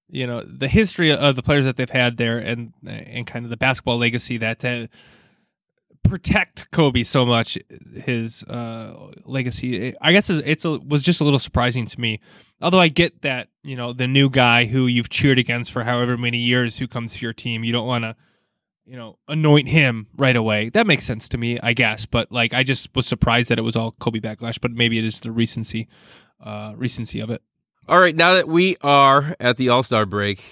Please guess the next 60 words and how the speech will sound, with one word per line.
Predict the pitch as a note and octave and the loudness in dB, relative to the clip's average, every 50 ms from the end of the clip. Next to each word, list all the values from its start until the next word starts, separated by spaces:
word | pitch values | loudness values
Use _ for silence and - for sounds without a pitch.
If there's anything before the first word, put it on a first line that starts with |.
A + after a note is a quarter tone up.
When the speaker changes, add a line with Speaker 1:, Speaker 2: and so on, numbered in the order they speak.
| - _ A#2+ | -20 _ -12
Speaker 2:
is | A#2+ A#2 G#2+ G2 | -10 -8 -8 -6
it | A2 A2 | -6 -8
about | G#2+ G2 G#2+ A2+ A2+ G#2 | -6 -4 -4 -4 -4 -4
time | - - A2 A2 G#2+ G2+ | -6 -6 -6 -6 -6 -6
to | - A2+ G#2+ G#2+ G#2+ G#2+ G#2 G2+ | -8 -8 -6 -6 -6 -6 -8 -10
talk | G2 - A#2 A2+ - - | -8 -8 -8 -8 -6 -6
baseball? | A2 A2 A#2 - - D3 D3+ E3 D3 - _ _ _ _ _ _ _ _ _ _ _ _ _ _ - | -6 -6 -6 -4 -2 -2 0 0 -2 -4 _ _ _ _ _ _ _ _ _ _ _ _ _ _ -6
Speaker 1:
Yeah, | F#3 G3+ A3+ B3 F#3+ D3 A#2 | -2 0 0 0 0 -2 -2
World | C3 D#3+ F#3+ F#3 E3+ | -2 -2 -2 0 0
Cup's | - G#3 G3 F#3 - - | 2 2 2 2 0 -2
over. | F#3+ F#3 F3+ F#3+ G3 | -2 0 0 -2 -2
We | F#3+ F3 | -2 0
have | E3 D#3+ - | -2 -2 -2
to | - E3+ E3 D#3+ C#3 - - - - | -2 0 0 0 0 -2 -2 -2 -2
<laughs> | G3 E3+ - - | -2 -2 0 0
N | - C#3 - D3 G3 | 0 2 2 2 2
B | D3 D3+ D#3+ | 2 2 -2
A | D#3+ - | -2 -2
free | - D#3 D3 | -2 0 0
agency. | C#3+ C#3+ - D3 C#3 - - D#3+ D#3 D#3 D#3 | 0 0 0 -2 -4 -2 2 2 4 4 2
You | D3+ C3+ C#3 C#3+ C#3 | 2 0 0 0 2
know, | C#3+ C#3 | 2 2
now | C3+ C3+ C3+ | 2 2 0
we're | C3+ C3 | 0 0
left | C3 C3+ C3 - | -2 -2 -2 -2
talking | - C3+ C3 B2+ - C#3+ C3+ | 0 0 0 0 -2 -2 -2
about | C3 C3 C3 C3 | 0 2 2 2
Jabari | - - C#3 - - - | 2 4 2 2 2 2
Parker | - E3 C#3+ C3 C#3 | 0 0 0 0 -2
and | C#3 C#3 | -2 -2
Isaiah | C3 B2+ C3 C3 | -2 0 0 0
Thomas. | C#3 - C#3 C#3 C#3+ C3+ - - - - - - | 0 2 2 2 0 0 -4 -8 -16 -20 -14 -10
Speaker 2:
<laughs> | D3+ - - - - | -10 -10 -12 -8 -4
Speaker 1:
I | - F3+ | -2 0
guess | F3+ G#3+ A#3+ A#3+ - | 2 2 0 0 0
we | C#4+ | -2
should | A#3+ - - | -4 -4 -4
start. | - - C4 B3+ - | -2 0 0 0 -2
I | - | -4
guess | - - C#4+ - | -6 -6 -6 -6
we | - | -6
should | B3+ - | -12 -8
start | - D#4+ D4+ | -8 -6 -6
paying | - D#4+ E4 | -4 -6 -4
attention | C4+ D4+ E4 D#4 - - C#4+ | -4 -4 -4 -4 -4 -6 -2
to | C#4+ | 2
baseball. | D4+ E4+ G#4+ - - - - G3 G#3+ | 4 4 4 4 6 4 4 4 2
Speaker 2:
A | B3+ D#4+ E4 | -6 -14 -16
little | D#4+ D4 D4 F#3 | -16 -14 -16 -14
baseball, | F3+ F#3+ F#3+ F#3 F3+ - - - | -10 -8 -8 -8 -8 -4 0 2
Speaker 1:
It's | A#3+ | 2
been | A3 G3 | 4 4
Speaker 2:
yeah. | A3 G3 | 4 4
Speaker 1:
happening | E3+ E3+ F#3 G3 F#3+ F3+ | 4 4 2 2 0 0
for | - G3+ | 0 -2
a | F3+ | -2
couple | - G3 F3+ F#3+ F3+ | -2 -2 -4 -4 -4
of | D#3+ | -4
months | D#3 E3 F3 F3+ - - | -4 -4 -6 -6 -8 -10
now. | G3 G3 F#3+ F#3+ F#3+ | -10 -10 -10 -10 -12